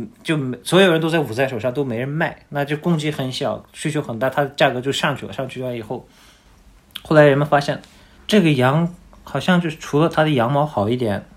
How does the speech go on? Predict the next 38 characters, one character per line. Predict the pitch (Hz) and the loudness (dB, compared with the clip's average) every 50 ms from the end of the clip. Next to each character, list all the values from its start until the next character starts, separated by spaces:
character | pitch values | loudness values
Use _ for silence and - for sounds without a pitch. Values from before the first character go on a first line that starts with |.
| - - _ - | -20 -20 _ -2
肉 | 147 165 156 | 2 2 2
好 | 156 - 113 104 | 4 2 0 -2
吃 | - - - 135 | -2 -2 -2 -2
一 | 123 120 | -2 -2
点， | 113 113 113 - - _ _ - | -2 -4 -6 -8 -12 _ _ -10
一 | - | -6
点 | 123 131 127 123 | -2 -2 -2 -2
以 | 117 | -2
外， | 113 120 120 | -2 -2 -4
好 | 101 - | -4 -6
像 | - - 135 | -8 -8 -6
没 | 123 135 | -4 -4
什 | 156 185 | -2 -2
么 | 151 | -2
价 | 151 - 349 269 | 0 0 0 0
值。 | - - - - - _ _ _ _ _ _ - - - - - - - _ - | -2 -4 -10 -18 -20 _ _ _ _ _ _ -20 -20 -20 -20 -20 -20 -20 _ 0
那 | 190 185 | 2 6
这 | 185 190 | 8 6
个 | 170 | 6
时 | 175 - | 6 4
候， | 180 170 156 156 - | 2 0 0 0 -4
就 | 160 160 | -4 -2
那 | 156 160 151 | 0 0 0
些 | 147 143 | 0 -2
前 | - - 147 139 139 | 0 2 2 2 2
期 | - 175 | 2 2
买 | 165 139 113 104 | 2 2 2 2
的， | 101 113 113 107 | 0 -2 -2 -4
就 | 104 117 | -4 -6
是 | 110 - 104 | -8 -10 -8
比 | - 117 113 | -6 -2 -2
较 | 113 117 113 - - - | 0 0 -2 -4 -6 -6
低 | - 131 | -4 -4
的 | 123 | 0
价 | 123 123 117 | 0 0 0
格 | 117 | 0
买 | 113 113 107 104 | 0 -2 -2 -2
的 | 101 | -4